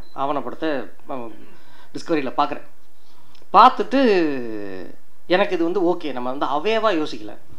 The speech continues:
நம்ம வந்து ஒரு பெண் குழந்தையோட குழந்தைத்தன்மைன்னு நம்மளா வந்து சினிமாட்டிக்கா யோசிக்கல. அவங்களுக்கு பருவமடைதலை பத்தின குழப்பம் இருக்குது, அவங்களுக்கு புரி-, புரிதல் இல்லாம இருக்குது. இந்த மாதிரி நிறைய விஷயங்கள் வந்து ரியல். ஏன்னா அவங்க எடுத்திருந்த டாக்குமெண்ட் வந்து ரெண்டாயிரத்தி பன்னெண்டுல எடுக்கப்பட்டது.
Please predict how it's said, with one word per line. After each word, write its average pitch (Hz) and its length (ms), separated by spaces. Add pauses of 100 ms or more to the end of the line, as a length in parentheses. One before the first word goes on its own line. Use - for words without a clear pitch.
(560)
நம்ம 143 220
வந்து 175 160
ஒரு 202 120
பெண் 185 200
குழந்தையோட 185 360
குழந்தைத்தன்மைன்னு 170 840
நம்மளா 196 320
வந்து 175 240
சினிமாட்டிக்கா 170 600
யோசிக்கல. 113 480 (300)
அவங்களுக்கு 156 380
பருவமடைதலை 180 440
பத்தின 170 240
குழப்பம் 160 400
இருக்குது, 113 380 (200)
அவங்களுக்கு 139 580
புரி-, 175 240
புரிதல் 190 280
இல்லாம 131 320
இருக்குது. 113 380 (280)
இந்த 190 180
மாதிரி 196 40
நிறைய 214 300
விஷயங்கள் 180 360
வந்து 175 200
ரியல். 175 220
ஏன்னா 175 140
அவங்க 180 400
எடுத்திருந்த 196 380
டாக்குமெண்ட் 156 320
வந்து - 80
ரெண்டாயிரத்தி 170 500
பன்னெண்டுல 185 300
எடுக்கப்பட்டது. 120 520